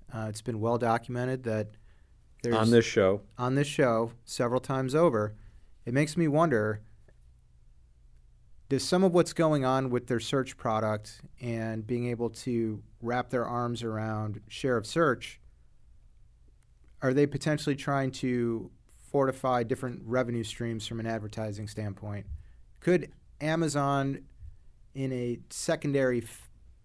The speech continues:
Speaker 1: fashion, be helping drive a new strategy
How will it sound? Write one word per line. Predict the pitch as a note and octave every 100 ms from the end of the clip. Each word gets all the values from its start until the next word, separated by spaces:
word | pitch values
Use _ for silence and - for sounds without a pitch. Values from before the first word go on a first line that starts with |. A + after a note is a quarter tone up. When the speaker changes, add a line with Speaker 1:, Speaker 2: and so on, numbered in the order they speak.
| - -
Speaker 1:
fashion, | D3 C#3+ C3+ C3+ A#2+
be | A2+ A#2 A2+ - - - - - - -
helping | C#3+ D3 C#3
drive | A#2+ B2+ C3+ B2+ A#2+
a | B2+
new | A#2 B2
strategy | - C3+ B2 B2 A2 A#2 A2+ G#2